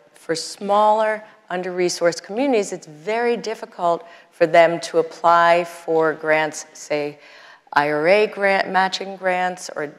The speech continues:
grants through Justice forty. And so there are ways to buttress local governments so that, so that that application process and then that distribution process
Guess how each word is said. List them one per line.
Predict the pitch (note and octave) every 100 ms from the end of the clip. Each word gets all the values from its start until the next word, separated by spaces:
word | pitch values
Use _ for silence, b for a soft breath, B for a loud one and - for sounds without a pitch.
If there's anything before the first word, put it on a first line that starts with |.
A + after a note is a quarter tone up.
| - -
grants | D#3+ D3+ D3+
through | - D3+
Justice | D3 D3+ D3+ - -
forty. | - G#3+ G#3 G3 F#3+
And | - E3
so | - E3 D#3+ B B B
there | - E3
are | D#3+
ways | D#3 F3 F#3+ G3+ -
to | -
buttress | D3+ - E3 E3+ E3 D3+ - - B B -
local | D#3+ E3 E3 E3 D#3 D#3 D3 B B B -
governments | D#3+ D#3 D#3+ D3+ C#3+ C#3+ -
so | - D#3 D3+
that, | D3 D3 C#3+ D3 - - - _
so | - D#3+
that | D3+ - D3
that | D#3+ D#3 -
application | D3+ - C#3+ - E3+ E3+ E3
process | - - - D#3
and | C#3+ D3+
then | D3 D3
that | C#3+ -
distribution | D3+ - - F3+ G3+ -
process | D#3 D3 D3 - - -